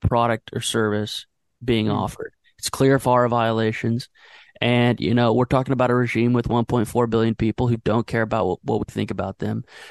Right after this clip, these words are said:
Speaker 1: who have it as their explicit purpose to dominate the world. Um, you know, I'm like you. I, I'm about as far of a neocon as you can be. I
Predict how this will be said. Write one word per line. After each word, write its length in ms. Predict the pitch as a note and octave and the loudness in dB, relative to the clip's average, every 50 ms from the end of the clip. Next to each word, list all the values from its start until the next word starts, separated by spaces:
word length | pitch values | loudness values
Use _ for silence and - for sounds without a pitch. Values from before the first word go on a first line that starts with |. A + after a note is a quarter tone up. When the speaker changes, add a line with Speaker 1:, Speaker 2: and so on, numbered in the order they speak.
| - | -10
Speaker 1:
who 60 | - - - | -8 -6 -4
have 160 | - - C3 - - | -4 -4 -4 -6 -4
it 60 | B2+ B2 | -2 0
as 160 | B2 A#2+ A2+ | 0 0 0
their 180 | A#2 A#2 A#2 A#2 | 0 0 0 0
explicit 680 | A2+ - - - - - - - C#3+ - - C#3 A#2+ - | -2 -4 -6 -8 -8 -6 -2 -2 -2 0 0 -4 -2 -2
purpose 600 | - B2+ C3 D#3 - - G#2 F2 - - - - _ _ _ - _ _ - | -2 -2 -2 -2 -2 -2 -2 -2 -4 -6 -10 -16 _ _ _ -20 _ _ -8
to 160 | - - B2+ | -2 -2 0
dominate 480 | A2 B2+ A#2+ A#2+ B2 B2+ B2 B2 A#2+ - | 0 0 2 2 2 2 2 2 2 2
the 60 | A#2 | 0
world. 420 | A2+ A#2+ C#3 D3 - - - - - _ _ _ _ _ _ _ _ - | 0 0 0 0 -2 -2 -6 -8 -12 _ _ _ _ _ _ _ _ -4
Um, 420 | A#2 A#2+ A#2+ A#2+ A#2 A2+ A2 - - - | -2 0 2 2 2 0 0 -2 -4 -4
you 120 | - B2 | -2 0
know, 160 | A#2 A#2 A2+ D#2+ | 0 2 0 0
I'm 420 | C#2 A#2 B2 C#3 D3+ D3+ C#3+ B2 | 0 2 2 2 2 2 0 0
like 340 | - B2+ C3 C3 B2 A#2 - | 0 0 0 0 -2 -2 -4
you. 140 | C3+ B2+ - | -4 -4 -2
I, 220 | G#2 A#2 B2 - - - - - - - - | -2 -2 -2 -4 -6 -10 -20 -20 -12 -4 0
I'm 160 | - C3 C#3+ | 0 2 2
about 260 | D3 C#3 C#3 C3 B2+ | 2 2 2 2 2
as 160 | B2+ B2+ - | 2 0 -2
far 240 | - - B2 C3 C#3 | -2 0 2 2 2
of 80 | C#3 B2+ | 2 2
a 60 | B2+ | 0
neocon 580 | A#2+ B2 C3 C3 B2+ A#2+ - - B2 A#2 A2+ A2+ | 0 0 2 2 0 0 0 0 0 0 2 0
as 140 | A2+ A2+ | 0 -2
you 80 | G#2+ G#2+ | -4 -4
can 160 | - A2+ A2 | -4 -4 -2
be. 260 | F#2+ G2 G2 F#2 D#2 | -2 0 0 0 0
I 460 | C#2 G2 G#2+ A2 A#2+ B2 B2 B2 - | 0 0 0 0 2 2 2 0 -2